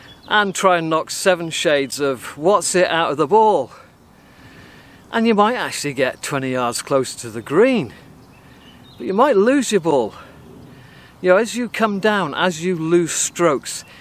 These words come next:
hitting fairways is so important. And the way you hit fairways is to swing within yourself. Not slow.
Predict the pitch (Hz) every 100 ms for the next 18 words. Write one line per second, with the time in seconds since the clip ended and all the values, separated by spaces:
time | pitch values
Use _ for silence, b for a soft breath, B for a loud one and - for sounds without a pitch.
0 | B B 165 180 151 - 165 151 143 135
1 | 117 127 - - 156 151 139 - 147 139
2 | 120 98 - - - - - - - B
3 | B B B B B 127 135 151 180 180
4 | 165 143 117 - 135 113 120 139 - -
5 | B B - - 196 - 180 151 151 143
6 | 151 170 185 170 147 143 104 - - -
7 | - - - - - B B B B 202
8 | 339 - - 339 269 107